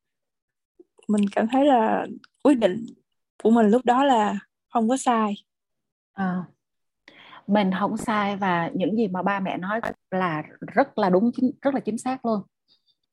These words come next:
Speaker 2: Ờ,
Speaker 1: Chính
Speaker 2: nhưng mà
Speaker 1: xác.
Speaker 2: cái này cũng vẫn tò mò một chút xíu ha. Đương nhiên là, là, là làm cái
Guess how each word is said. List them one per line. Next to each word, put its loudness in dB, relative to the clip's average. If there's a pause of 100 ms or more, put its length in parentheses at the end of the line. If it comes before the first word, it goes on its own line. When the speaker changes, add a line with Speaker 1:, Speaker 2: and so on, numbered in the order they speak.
(1040)
Speaker 2:
Ờ, 2 (220)
Speaker 1:
Chính 2
Speaker 2:
nhưng 2
mà 4
Speaker 1:
xác. 0
Speaker 2:
cái 2
này -4
cũng 0
vẫn 0
tò 2
mò 0
một -2
chút -4
xíu -2
ha. 0
Đương -2
nhiên -4
là, -4 (340)
là, 0
là -2
làm -4
cái 0